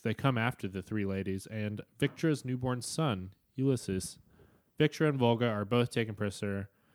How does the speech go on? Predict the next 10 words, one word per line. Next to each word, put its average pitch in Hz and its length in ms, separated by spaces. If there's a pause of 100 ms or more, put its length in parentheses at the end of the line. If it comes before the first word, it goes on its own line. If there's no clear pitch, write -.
(200)
and 98 480
Ulysses 101 420
is 101 100
killed. - 300 (240)
Pour 107 160
one 104 100
out 98 220
for 101 100
Ulysses. 95 640 (300)
Lyria 131 380